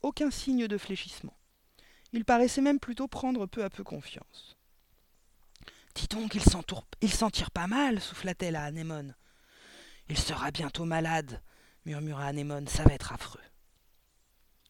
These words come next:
Lorsque Julien Apollon eut réussi à absorber la moitié du gâteau géant,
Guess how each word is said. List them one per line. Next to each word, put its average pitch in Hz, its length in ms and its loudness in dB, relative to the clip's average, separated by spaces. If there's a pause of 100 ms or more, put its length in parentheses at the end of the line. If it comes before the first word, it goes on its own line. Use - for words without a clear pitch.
(340)
Lorsque - 320 -6
Julien 262 380 2
Apollon 208 460 2
eut 170 100 -4
réussi 180 420 -2
à 180 80 2
absorber 156 400 -2
la 147 120 2
moitié 208 360 0
du 190 100 -4
gâteau 147 280 -4
géant, 127 300 -12